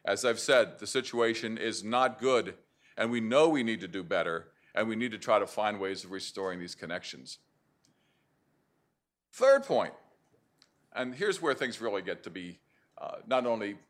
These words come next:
much more insightful, but a whole lot more complicated, which is, how much does this really matter? What difference does it really make if it turns out that citizens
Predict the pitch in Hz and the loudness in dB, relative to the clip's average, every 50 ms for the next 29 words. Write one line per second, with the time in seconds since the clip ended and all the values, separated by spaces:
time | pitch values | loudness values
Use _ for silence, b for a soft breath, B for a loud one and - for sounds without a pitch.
0 | _ _ - 113 117 117 - 120 107 98 92 - 117 107 107 - 107 95 - - | _ _ -4 -4 -4 -4 -4 -6 -8 -6 -4 -2 -2 -2 -2 -4 -8 -10 -10 -14
1 | - _ _ _ - - - 143 170 185 160 143 117 117 101 - - 113 104 92 | -16 _ _ _ -20 -14 -8 -6 -4 0 0 0 -2 -2 -6 -6 -4 -6 -6 -6
2 | - - - - 78 60 50 50 92 104 104 - 110 - - b b b b b | -8 -14 -16 -14 -14 -14 -12 -12 -12 -10 -8 -10 -10 -10 -12 b b b b b
3 | b b b b _ _ _ _ _ _ _ _ _ _ _ _ _ _ - 165 | b b b b _ _ _ _ _ _ _ _ _ _ _ _ _ _ -2 2
4 | 214 254 233 - - 156 143 120 131 120 - 120 120 107 95 87 90 95 98 92 | 2 2 2 2 0 -4 -4 -6 -6 -6 -2 0 0 0 0 0 0 0 0 -2
5 | - - - - _ _ _ _ _ _ _ _ _ _ _ _ _ b b b | -2 -6 -16 -20 _ _ _ _ _ _ _ _ _ _ _ _ _ b b b
6 | b _ _ _ _ _ _ _ _ _ _ _ - 127 156 226 240 233 - - | b _ _ _ _ _ _ _ _ _ _ _ -6 2 2 2 2 2 -2 -2
7 | - 190 214 - 185 160 143 - 156 135 120 131 123 131 151 151 139 123 113 120 | 2 2 2 2 0 -2 -2 -2 -4 -4 -4 -2 0 2 4 4 4 2 2 2
8 | 127 131 127 - - - 120 - 120 - - 139 139 135 127 117 - 120 123 120 | 0 0 0 -4 -8 -8 -8 -8 -8 -8 -4 -4 -2 -2 -2 -2 0 2 2 2
9 | 120 - 117 104 - - - _ _ _ _ _ _ _ - - - - 196 196 | 2 2 0 0 0 -2 -18 _ _ _ _ _ _ _ -18 -8 -2 -2 0 0
10 | 190 170 180 165 151 147 139 - - | 0 0 -2 -2 -4 -6 -8 -10 -12